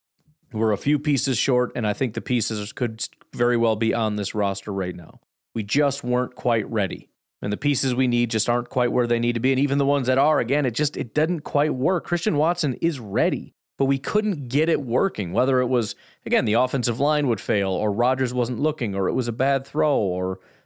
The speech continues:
what a Rod-, or, or Watson's, you know, especially early on, his routes were not what they were supposed to be.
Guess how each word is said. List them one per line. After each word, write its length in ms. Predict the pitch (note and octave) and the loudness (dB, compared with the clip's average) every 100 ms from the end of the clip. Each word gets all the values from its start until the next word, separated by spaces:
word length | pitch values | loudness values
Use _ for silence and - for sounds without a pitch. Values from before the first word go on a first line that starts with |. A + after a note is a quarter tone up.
| _ | _
what 380 | F2 G2+ C#3+ D3 | -8 0 0 2
a 120 | C#3 | 0
Rod-, 400 | B2+ C3 C#3+ D3+ | 2 2 2 2
or, 140 | B2+ | 0
or 160 | B2 A#2+ | 0 0
Watson's, 680 | A#2 C#3 - D3 B2 A#2+ _ _ _ C#3 | 0 0 0 -2 -2 -6 _ _ _ -2
you 60 | |
know, 80 | A#2+ | -2
especially 320 | - D3 D3 | 0 0 2
early 300 | B2+ C3+ C3 | 2 2 2
on, 200 | C#3+ C#3 | 2 0
his 140 | B2 G#2 | 0 0
routes 480 | A2 C3+ C#3+ - | 0 2 2 -2
were 400 | B2 A2 G#2+ G#2 G#2+ | 0 0 2 -2 -2
not 380 | A2 B2 B2+ | 0 0 -2
what 220 | C3+ B2+ B2+ | -2 -2 2
they 100 | B2 | 2
were 140 | A#2+ | 0
supposed 540 | - B2 C3+ B2 - | -2 -2 -2 -2 -2
to 60 | A2+ | -4
be. 460 | A#2+ D3 A2 - | 0 0 -2 -6